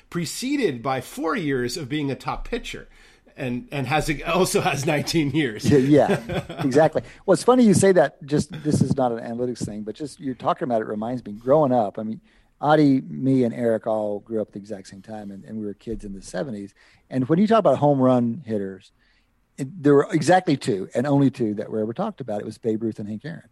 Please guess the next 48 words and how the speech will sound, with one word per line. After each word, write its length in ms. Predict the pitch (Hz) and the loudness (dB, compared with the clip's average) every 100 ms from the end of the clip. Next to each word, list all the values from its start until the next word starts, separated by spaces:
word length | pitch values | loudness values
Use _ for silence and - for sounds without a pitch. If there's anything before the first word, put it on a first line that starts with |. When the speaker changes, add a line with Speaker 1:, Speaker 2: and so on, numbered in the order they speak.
| - | -12
Speaker 2:
and 140 | 117 | -8
that 120 | 131 | -4
was 160 | 135 135 | -2 0
it. 180 | 190 - | 0 -2
I 40 | |
mean, 120 | 120 123 | -4 2
there 100 | 135 | 4
wasn't, 280 | 175 - | 6 4
like, 160 | 151 127 | 0 -4
a 60 | 117 | -6
raft 400 | 113 123 139 - | -4 -2 -4 -6
of 100 | - | -16
guys 240 | 113 120 | -14 -12
you 80 | 113 | -12
talked 280 | 143 185 131 | -10 -10 -12
about. 180 | 113 | -14
It 20 | 113 | -12
was 120 | 110 | -12
like, 160 | 113 | -6
these 220 | - 160 151 | 0 0 0
are 60 | |
the, 80 | 131 - _ | -4 -6 _
if 140 | - 139 | -6 2
you're 80 | 196 | 4
gonna, 100 | 170 | 4
like, 160 | 127 _ _ _ - | 2 _ _ _ 0
throw 160 | 151 180 | 4 6
around 280 | 170 160 | 6 4
names, 400 | 131 147 127 113 | 4 2 2 0
those 260 | 104 127 139 | 2 2 4
were 80 | 160 | 2
the 80 | 160 | 0
guys. 580 | 226 - 120 113 - - _ | -4 -8 -12 -16 -20 -20 _
Speaker 1:
That's 200 | - 110 | -18 -6
right. 60 | 131 | -2
Speaker 2:
And, 260 | 127 127 - _ - | 0 -2 -6 _ -2
um, 260 | 131 123 | 0 0
we 180 | 123 156 | 6 6
were 120 | 165 | 8
just 200 | 139 139 | 6 2
at 120 | 127 | 0
the 80 | 113 | -2
very 340 | 120 135 131 131 | 2 2 4 2
end 100 | 123 | 0
of 80 | 110 | -2
Hank 240 | 120 113 | -6 -8
Aaron's 320 | 117 110 101 | -10 -14 -18
career. 320 | - - 101 | -20 -20 -20